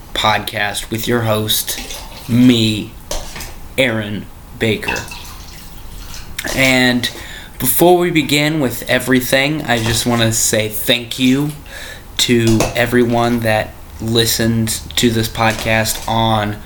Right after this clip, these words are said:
either a weekly or bi-weekly basis, depending on when the episodes get released. And I wanna jump into that. <coughs> Moving forward, I apologize.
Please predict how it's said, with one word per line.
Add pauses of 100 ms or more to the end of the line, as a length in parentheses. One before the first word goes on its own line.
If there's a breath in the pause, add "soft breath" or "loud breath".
(720 loud breath)
either
a
weekly
or
bi-weekly
basis,
depending
on
when
the
episodes
get
released. (1200)
And
I
wanna
jump
into
that. (1200 loud breath)
<coughs>
Moving
forward,
I
apologize.